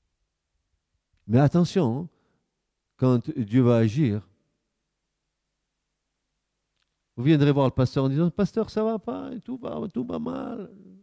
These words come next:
tout va très mal, qu'est-ce qui se passe ? Il n'y a plus rien qui marche, pourtant, hein. »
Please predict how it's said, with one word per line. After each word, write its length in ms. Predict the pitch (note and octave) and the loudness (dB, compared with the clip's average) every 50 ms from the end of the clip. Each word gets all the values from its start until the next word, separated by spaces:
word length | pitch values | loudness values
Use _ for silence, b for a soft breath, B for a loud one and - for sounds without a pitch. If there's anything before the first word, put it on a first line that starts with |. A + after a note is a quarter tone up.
| _ _ _ _ _ _ _ _ _ | _ _ _ _ _ _ _ _ _
tout 100 | - - | -8 -8
va 140 | - E3 - | -6 -6 -8
très 160 | - - F3+ | -8 -8 -10
mal, 320 | A3 A#3 B3+ A#3+ A#3+ A#3+ G3 | -8 -8 -10 -10 -10 -10 -8
qu'est-ce 240 | - A3 G3+ - - | -6 -8 -8 -8 -8
qui 100 | G#3+ F#3+ | -12 -12
se 100 | - - | -10 -12
passe ? 360 | - - - - G3 D3+ - | -12 -10 -8 -8 -10 -10 -12
Il 420 | - - - - - - F3 F#3 _ _ _ _ _ _ _ _ _ _ | -14 -16 -18 -20 -20 -20 -20 -20 _ _ _ _ _ _ _ _ _ _
n'y 60 | G3+ | -12
a 40 | G3+ | -6
plus 120 | G3+ C4 | -2 -2
rien 200 | B3 B3 B3 B3 | 0 0 -2 -4
qui 140 | G3+ G3 A#3 | -6 -8 -6
marche, 420 | A3 A3+ A#3+ B3 A#3 F#3+ C3 - - | -4 -2 -2 -2 -2 -4 -6 -8 -14
pourtant, 500 | - - - - - A#3+ B3 A#3+ A#3 A3 | -20 -20 -12 -8 -4 -2 0 0 2 2
hein. » 280 | A3+ B3 B3+ A#3+ A3+ | 2 0 -2 -4 -6